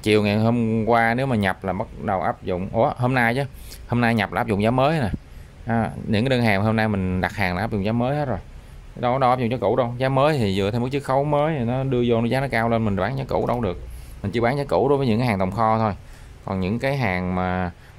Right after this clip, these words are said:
mới cập nhật về là bắt buộc phải, phải giá mới hết. Rồi, kế tiếp nữa đây là cái kìm răng. Kìm răng cũng bảy inch luôn.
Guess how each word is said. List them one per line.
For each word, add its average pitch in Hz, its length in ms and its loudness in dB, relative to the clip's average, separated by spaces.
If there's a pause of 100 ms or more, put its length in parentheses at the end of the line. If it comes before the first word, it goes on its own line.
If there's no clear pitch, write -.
(100)
mới 110 240 0
cập - 160 -8
nhật 95 220 -4
về 98 160 0
là 95 80 -4
bắt 127 60 -2
buộc 113 100 -6
phải, 98 160 -4
phải 98 120 -6
giá 113 120 -4
mới 123 200 -2
hết. 156 160 -2 (1300)
Rồi, 127 220 2
kế 170 100 -2
tiếp 175 180 2
nữa 127 200 4
đây 139 140 4
là 123 100 2
cái 139 100 -4
kìm 120 160 2
răng. 135 220 2 (220)
Kìm 113 140 2
răng 135 200 2
cũng 117 140 2
bảy 110 120 4
inch 147 120 2
luôn. 139 180 4